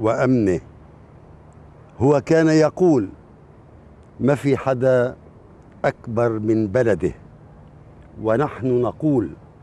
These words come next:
"إن البلد الذي يستحق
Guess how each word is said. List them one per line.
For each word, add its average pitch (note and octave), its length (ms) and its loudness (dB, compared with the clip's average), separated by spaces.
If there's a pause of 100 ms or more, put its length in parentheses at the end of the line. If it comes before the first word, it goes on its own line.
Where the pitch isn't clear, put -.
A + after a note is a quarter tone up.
(920)
"إن C3 220 2
البلد C3 880 2 (680)
الذي B2+ 760 0
يستحق - 760 -4